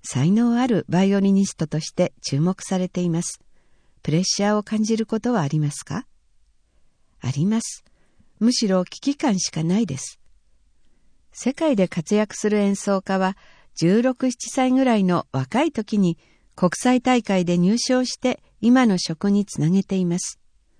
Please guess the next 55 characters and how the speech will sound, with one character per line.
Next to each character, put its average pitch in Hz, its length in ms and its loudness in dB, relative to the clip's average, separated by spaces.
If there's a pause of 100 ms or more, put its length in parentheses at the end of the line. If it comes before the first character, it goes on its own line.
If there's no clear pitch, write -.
(500)
私 160 380 -4
は 214 100 0
ま 233 140 0
だ 185 200 -2 (240)
国 185 200 2
際 254 260 -2
コ 262 140 0
ン 262 80 0
ク 285 140 -2
ー 277 60 2
ル 214 140 2
で 170 180 0
入 214 220 4
賞 269 260 0
で 277 140 0
き - 100 -20
て 185 100 -4
い 156 100 0
ま 180 160 0
せ - 180 -4
ん。 - 80 -8 (1700)
や 135 140 0
め 160 140 0
よ 220 120 2
う 220 60 -2
と 170 100 -6
思 165 140 0
っ 170 40 -2
た 147 160 -10
こ 147 120 -8
と 160 120 -4
は 139 100 0
あ 143 60 -4
り 151 100 -2
ま 156 120 0
す - 160 -12
か？ 247 180 -8 (1040)
何 175 220 0
回 330 220 0
も 196 100 4
あ 165 60 2
り 165 100 0
ま 160 160 -2
す。 - 200 -14 (580)
で 202 120 0
も、 165 220 2 (300)
や 165 160 0
め 220 160 4
よ 254 140 4
う 240 60 0
と 196 180 -2
思 196 160 2
っ 254 40 0
て - 260 -8
も 196 220 -2